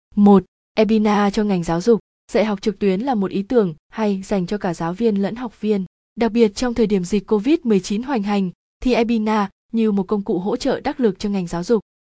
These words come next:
Người tổ chức giảng dạy trực tuyến sẽ có cơ hội tiếp cận với nhiều học viên trên toàn quốc, thậm chí là toàn thế giới. Còn đối với học viên, họ sẽ có thể tiết kiệm được chi phí, thời gian để di chuyển đến lớp học.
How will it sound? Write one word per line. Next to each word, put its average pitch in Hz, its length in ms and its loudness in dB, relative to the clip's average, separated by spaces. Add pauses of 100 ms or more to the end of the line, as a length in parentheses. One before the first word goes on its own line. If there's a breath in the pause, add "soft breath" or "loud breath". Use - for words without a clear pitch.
(240)
Người 233 160 4
tổ 220 160 2
chức 339 200 -2
giảng 196 240 0
dạy 180 160 0
trực 185 220 -6
tuyến 196 260 0
sẽ - 200 -4
có 233 120 -4
cơ 247 140 -4
hội 226 200 0
tiếp 311 200 -4
cận 185 240 0
với 180 160 -4
nhiều 233 180 -2
học 185 220 -6
viên 208 220 0
trên 196 200 -4
toàn 185 220 -4
quốc, 302 260 -2
thậm 185 160 -6
chí 180 220 -4
là 240 140 -2
toàn 175 180 -6
thế 175 160 -6
giới. 180 300 -2 (300)
Còn 196 240 0
đối 180 180 0
với 196 160 -2
học 262 200 -8
viên, 233 160 2
họ 214 240 -2
sẽ 185 160 -8
có 208 140 -6
thể 240 160 0
tiết 294 200 -6
kiệm 196 220 0
được 180 100 -2
chi 202 180 -4
phí, 202 360 -2 (240)
thời 233 140 2
gian 233 260 -2
để 185 120 0
di 208 160 -4
chuyển 185 300 -2
đến 165 160 -4
lớp 262 160 -6
học. 208 180 -4